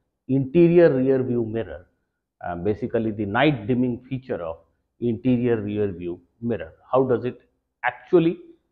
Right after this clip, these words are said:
uh, functions? So this, this, this is the mirror I am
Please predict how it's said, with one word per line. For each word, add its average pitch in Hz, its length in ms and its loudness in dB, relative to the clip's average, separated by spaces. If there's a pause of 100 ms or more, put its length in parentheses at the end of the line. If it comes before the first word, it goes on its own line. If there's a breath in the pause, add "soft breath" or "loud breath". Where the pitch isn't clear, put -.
(240)
uh, 95 600 0 (300)
functions? 117 380 -4 (920)
So 185 80 2
this, 151 460 2
this, 170 380 0
this 156 200 0
is 185 160 0
the 160 80 4
mirror 131 320 0
I 117 80 0
am 117 140 -4